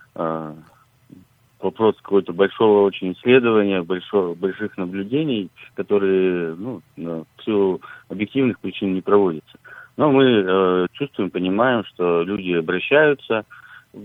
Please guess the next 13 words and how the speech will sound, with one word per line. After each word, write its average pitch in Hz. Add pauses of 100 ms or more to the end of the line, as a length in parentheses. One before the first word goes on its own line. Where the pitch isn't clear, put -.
Прежде 127
всего, 104
обращение 95
связано 90 (180)
с 95 (420)
многоквартирными 98
домами, 117 (120)
с 90
местами 98
накопления 113
отходов. 95
Э, 85
именно 92